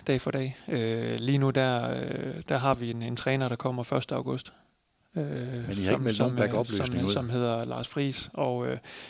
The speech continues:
Speaker 1: vi er, vi er fuldstændig ro i, i maven på, at det, vi så på træningslejren,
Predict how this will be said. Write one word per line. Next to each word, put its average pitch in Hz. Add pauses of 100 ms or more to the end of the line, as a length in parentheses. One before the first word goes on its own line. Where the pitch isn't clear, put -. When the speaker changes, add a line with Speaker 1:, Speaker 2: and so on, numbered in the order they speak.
(140)
Speaker 1:
vi 135
er, 117 (300)
vi 143
er 131
fuldstændig 135
ro 127 (240)
i, 123
i 131
maven 131
på, 131
at 143
det, 135
vi 127
så 135
på 135
træningslejren, 131